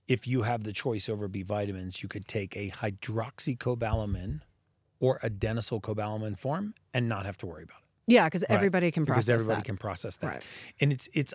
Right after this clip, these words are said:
Speaker 1: odd sometimes when we think, "Well, there's four forms of B twelve, um, three of them occur naturally in nature, one of them is actually synthetic, we can't stand it, it's called cyanocobalamin."
Speaker 2: That'll turn me
Speaker 1: It
Speaker 2: into a crazy person.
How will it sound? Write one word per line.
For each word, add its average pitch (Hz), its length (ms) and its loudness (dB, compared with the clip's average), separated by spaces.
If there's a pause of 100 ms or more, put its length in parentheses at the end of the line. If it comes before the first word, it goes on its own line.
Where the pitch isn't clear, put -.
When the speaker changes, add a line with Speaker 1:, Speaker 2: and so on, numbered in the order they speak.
Speaker 1:
odd 160 280 -2
sometimes 117 480 -4
when 107 100 -2
we 101 120 -4
think, 110 240 -4
"Well, 117 100 0
there's 104 140 -4
four 139 240 -2
forms 143 340 -2
of 110 60 -4
B 110 120 -4
twelve, 135 520 -2 (360)
um, 95 460 0 (180)
three 143 220 2
of 131 80 0
them 135 160 -4
occur 127 220 0
naturally 123 360 -2
in 117 80 -4
nature, 120 360 -2
one 123 200 0
of 120 80 -2
them 120 140 -4
is 110 100 -4
actually 113 280 -6
synthetic, 113 500 -4
we 110 100 -2
can't 101 240 -8
stand 110 340 -4
it, 107 180 -8
it's - 100 -8
called 98 220 -6
cyanocobalamin." 104 840 -2
Speaker 2:
That'll 180 240 8
turn 170 200 2
me 165 60 4
Speaker 1:
It 156 40 2
Speaker 2:
into 156 160 0
a 143 40 0
crazy 131 320 0
person. 120 180 0